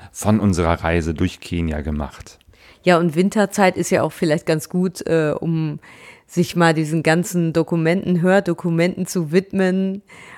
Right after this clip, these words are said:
Speaker 2: und, ähm, das zu sichten oder zu hören in erster Linie bei uns. Und, ähm, da wird sicher noch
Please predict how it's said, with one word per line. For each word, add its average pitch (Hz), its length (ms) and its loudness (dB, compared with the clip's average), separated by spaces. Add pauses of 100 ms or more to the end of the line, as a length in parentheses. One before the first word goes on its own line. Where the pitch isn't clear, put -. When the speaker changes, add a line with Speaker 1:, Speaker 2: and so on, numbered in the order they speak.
(160)
Speaker 2:
und, 175 460 4
ähm, 160 600 0 (280)
das - 320 0
zu 180 140 -4
sichten 196 760 0
oder 170 280 0
zu 175 240 -2
hören 202 440 4
in 170 140 -2
erster 160 500 -2
Linie 180 280 -2
bei 170 160 2
uns. 202 480 -2
Und, 170 440 -2
ähm, 160 480 0 (400)
da 170 140 2
wird 208 180 4
sicher 196 220 0
noch 175 260 0